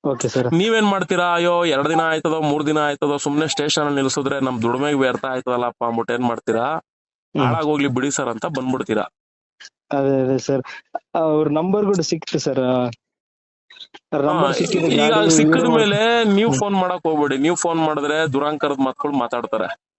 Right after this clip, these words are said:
Speaker 1: ಹ್ಮ್, ನಿಜ
Speaker 2: ಸಿಕ್ಕಿದ
Speaker 1: ಸರ್,
Speaker 2: ಮೇಲೆ
Speaker 1: ನಿಜ.
Speaker 2: ಪೊಲೀಸ್ ಸ್ಟೇಷನ್‌ಗೆ ಹೋಗ್ಬಿಟ್ಟು, "ನೋಡಿ ಸರ್, ಹಿಂಗೆಲ್ಲ ಆಗಿದೆ, ಅವ್ರ ನಂಬರ್
Speaker 1: ಹಾ.
Speaker 2: ತಗೊಂಡಿದೀನಿ" ಅಂತ ಹೇಳಿ ಪೊಲೀಸ್ನವ್ರ ಕೈಲಿ ಫೋನ್ ನಂಬರ್ ಕೊಡಿ.
Speaker 1: ಓಕೆ ಸರ್.
Speaker 2: ಪೊಲೀಸ್ನವರು ಅವ್ರ ಭಾಷೆಲಿ ಅವ್ರು ಕರೀತಾರೆ ಅವ್ರನ್ನ.
Speaker 1: ಓಕೆ ಸರ್, ಅರ್ಥ
Speaker 2: ಆಗ
Speaker 1: ಆಯ್ತು.
Speaker 2: ಅವನಲ್ಲಿ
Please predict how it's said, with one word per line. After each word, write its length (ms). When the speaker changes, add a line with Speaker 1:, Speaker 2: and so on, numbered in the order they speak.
Speaker 1:
ಹ್ಮ್, 320
ನಿಜ 120
Speaker 2:
ಸಿಕ್ಕಿದ 220
Speaker 1:
ಸರ್, 100
Speaker 2:
ಮೇಲೆ 220
Speaker 1:
ನಿಜ. 120
Speaker 2:
ಪೊಲೀಸ್ 240
ಸ್ಟೇಷನ್‌ಗೆ 360
ಹೋಗ್ಬಿಟ್ಟು, 540
"ನೋಡಿ 240
ಸರ್, 180
ಹಿಂಗೆಲ್ಲ 280
ಆಗಿದೆ, 600
ಅವ್ರ 220
ನಂಬರ್ 260
Speaker 1:
ಹಾ. 120
Speaker 2:
ತಗೊಂಡಿದೀನಿ" 420
ಅಂತ 220
ಹೇಳಿ 160
ಪೊಲೀಸ್ನವ್ರ 520
ಕೈಲಿ 160
ಫೋನ್ 240
ನಂಬರ್ 260
ಕೊಡಿ. 280
Speaker 1:
ಓಕೆ 200
ಸರ್. 140
Speaker 2:
ಪೊಲೀಸ್ನವರು 420
ಅವ್ರ 180
ಭಾಷೆಲಿ 380
ಅವ್ರು 160
ಕರೀತಾರೆ 380
ಅವ್ರನ್ನ. 200
Speaker 1:
ಓಕೆ 200
ಸರ್, 140
ಅರ್ಥ 160
Speaker 2:
ಆಗ 120
Speaker 1:
ಆಯ್ತು. 160
Speaker 2:
ಅವನಲ್ಲಿ 200